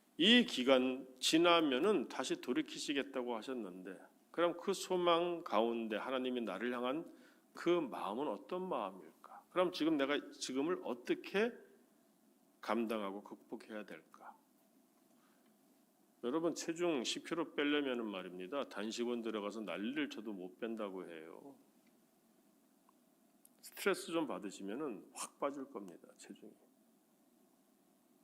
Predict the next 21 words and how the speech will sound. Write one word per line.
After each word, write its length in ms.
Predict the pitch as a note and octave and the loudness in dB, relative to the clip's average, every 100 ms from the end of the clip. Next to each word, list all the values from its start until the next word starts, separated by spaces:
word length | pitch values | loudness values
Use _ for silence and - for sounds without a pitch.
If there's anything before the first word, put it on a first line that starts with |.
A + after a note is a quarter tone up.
| _ _ _ _ _ _ _ _ _ - | _ _ _ _ _ _ _ _ _ -16
차라리 500 | - A2+ G#2+ A2 G2 - - - _ _ _ _ _ _ _ - | -6 -4 -2 -2 -2 -8 -20 -20 _ _ _ _ _ _ _ -8
살 220 | - C3 | 0 2
안 220 | F#2+ E2+ | 2 -2
빼고 220 | F#2 A2 | -2 -2
스트레스 420 | G#2+ - A2+ - | -4 -6 -8 -4
안 140 | G#2+ F2+ | -6 -4
받는 260 | F#2+ F#2+ | -6 -6
게 60 | F#2+ | -10
훨씬 360 | - G#2+ - G2 | -10 -12 -12 -10
더 80 | G#2+ | -8
낫겠지만 880 | D#2 C#2+ F2 - G2 F2+ F2 F#3 G3+ - _ _ _ _ _ - _ | -8 -10 -18 -14 -12 -10 -8 -10 -12 -20 _ _ _ _ _ -20 _
무언가 540 | - A#2+ E3 G3 G#3 G#3 | 4 8 10 10 8 6
하나를 420 | E3 E3 D3+ C#3+ | 6 4 4 2
잃으면 580 | G#2 G#2 F#2+ D3+ F#3 F3+ - _ _ _ _ | -2 -4 -4 -6 -8 -14 -20 _ _ _ _
그 160 | - G2+ | -8 -4
가운데서도 440 | F#2+ F#2+ F2+ F2+ | -4 -6 -12 -12
얻을 440 | C#2 D#2 G#2+ C#3 C#3 | -10 -8 -6 -8 -6
것이 300 | D3 - D3 | -8 -8 -12
있다. 800 | - - _ - - - - - | -14 -20 _ -16 -16 -16 -20 -12
어느 500 | F#2+ A2+ C#3 F3+ F3+ | -4 -2 2 6 6
곳에서든지, 1120 | D#3+ C#3+ - A2 G2 G2 F#2 F2 E2+ E2+ - | 4 -2 -2 -4 -6 -10 -12 -14 -14 -18 -20